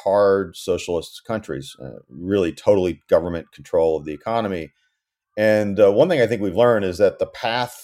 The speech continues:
forward towards freer markets is, there's not one recipe, there's not one way to do it. Um, what you've seen in China, for example, and of course it's the most important example because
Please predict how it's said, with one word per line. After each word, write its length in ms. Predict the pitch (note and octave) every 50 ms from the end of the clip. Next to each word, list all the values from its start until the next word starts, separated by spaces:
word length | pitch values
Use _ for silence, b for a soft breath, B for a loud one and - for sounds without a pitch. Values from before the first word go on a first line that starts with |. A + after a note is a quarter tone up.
| -
forward 520 | - G#2+ A2 A#2 A2+ A#2 A#2+ A#2+ A#2 G2 -
towards 380 | - - G#2 G#2 G#2+ G#2 -
freer 360 | - - - G#2 G#2 G2+ G2 F#2+
markets 760 | F#2+ F#2+ G2 G2+ - - G#2+ G2+ G#2 - - - - - _ -
is, 600 | G2 G2 F#2+ F#2+ F#2 F2+ E2+ - - - - - _ _ _ _ _ _ _ _ _ _ _ -
there's 140 | A2+ A2+ G#2+
not 180 | C#3 C3 G#2+
one 180 | A2+ A2+ A2 G#2
recipe, 400 | G#2 G#2+ A2 - G2+ - A2 G2+
there's 160 | F#2+ F#2 F#2
not 140 | G#2 F#2 D2
one 120 | G2+ G2
way 120 | F#2+ F#2 F#2
to 100 | F2 E2+
do 260 | - G#2 G2+ G#2 G#2
it. 220 | G2+ G2+ F#2+ - - _ _ _ _ _ _ _ _ _ _ -
Um, 540 | F2+ F2+ F2+ F2+ F2+ F#2 F2+ F2 F2+ F2+ - _ -
what 160 | G#2+ A2+ F#2
you've 120 | G#2 G#2 -
seen 220 | - B2 A2+ A2
in 100 | G2+ G2
China, 520 | G2 - - G#2 A#2+ B2+ B2+ A2+ G2 F2+ -
for 120 | - G2+ F#2
example, 640 | F2 F#2 F2+ E2+ E2 - F#2 F#2+ G2 G2 F#2+ - -
and 140 | F#2+ F#2 F2+
of 60 | E2+
course 260 | - G2 F2+ E2+ - -
it's 160 | - - - -
the 80 | F#2 F2
most 240 | F2+ E2+ - -
important 420 | E2 D2 - - A#2+ A#2+ - - F#2
example 400 | E2+ F2+ F2+ E2+ - - F2 D#2+
because 360 | - E2 - F2+ D#2+ - D#2